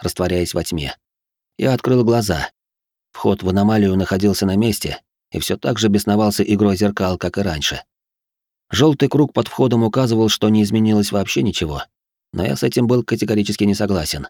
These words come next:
Что-то изменилось. Причем сильно. Я ощущал вход. Не знаю, с чем это сравнить, но одного взгляда на аномалию хватило, чтобы четко осознать. У меня нет возможности ее пройти. Если я попаду внутрь, с вероятностью в сто процентов умру.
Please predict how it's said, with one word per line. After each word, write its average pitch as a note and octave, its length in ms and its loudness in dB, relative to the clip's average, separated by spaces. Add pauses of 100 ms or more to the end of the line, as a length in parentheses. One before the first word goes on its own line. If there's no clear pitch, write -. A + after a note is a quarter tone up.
(400)
Что-то - 320 -4
изменилось. G#2 560 0 (420)
Причем - 380 -2
сильно. F2+ 440 0 (680)
Я G#2 240 0
ощущал G#2 560 0
вход. - 420 -4 (580)
Не A2 120 0
знаю, G#2 320 0
с - 20 -12
чем F#2 240 -2
это F2 140 -2
сравнить, G#2 460 0
но F2 120 -2
одного F2+ 320 2
взгляда G2+ 340 0
на G2 200 2
аномалию G2 480 2
хватило, G#2+ 440 0
чтобы F#2 300 -2
четко G2 300 -2
осознать. F#2 500 -4 (540)
У - 80 -2
меня B2 220 2
нет C3+ 200 2
возможности F#2+ 560 0
ее F#2+ 220 2
пройти. F2+ 400 -4 (480)
Если A2 280 2
я A2 200 2
попаду G#2 340 0
внутрь, A2 400 0 (440)
с - 100 -16
вероятностью G#2 640 0
в - 20 -8
сто G#2+ 160 -2
процентов G#2 540 0
умру. F2+ 320 -2